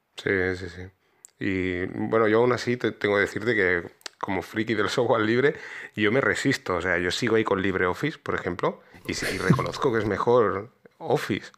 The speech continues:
¿vale? Pero es que es aquello que digo, "No, tío, tiene que funcionar <laughs> con LibreOffice". Pero bueno, que, que sí, hay que reconocerlo. Y, y mira que también he utilizado eso, la, el, el Office Online,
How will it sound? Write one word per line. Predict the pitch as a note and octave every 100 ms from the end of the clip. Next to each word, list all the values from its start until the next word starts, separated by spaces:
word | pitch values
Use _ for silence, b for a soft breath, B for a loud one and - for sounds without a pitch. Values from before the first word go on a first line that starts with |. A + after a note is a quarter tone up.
| _
¿vale? | G#2 A#2
Pero | - G2+
es | F#2
que | - A2+
es | A2
aquello | G#2 B2+
que | B2+
digo, | A2 G2+
"No, | G#2+ A2+
tío, | A2 -
tiene | C#3 D3+
que | C3+
funcionar | C#3+ C3 C3+ C#3
<laughs> | -
con | D#3+
LibreOffice". | D#3 - D#3 D3 C3 A2 - B B B B B B B B _
Pero | G2+ F#2+
bueno, | F#2 E2+
que, | F2+ F#2 F2+ E2+ E2 -
que | F#2+
sí, | G2+ F2+
hay | F2+
que | G#2
reconocerlo. | G2+ E2+ - F2+ E2 E2+ -
Y, | F#2+ F#2 F#2+ E2
y | F#2
mira | F#2+ A#2
que | A#2+
también | G#2 G#2+ A2
he |
utilizado | G2+ G2 E2+ F2+ G#2 G2
eso, | F#2 G2
la, | E2+ E2+ - - - - - -
el, | - - - -
el | - F#2
Office | G2 F#2+
Online, | F2 F2 F#2+ E3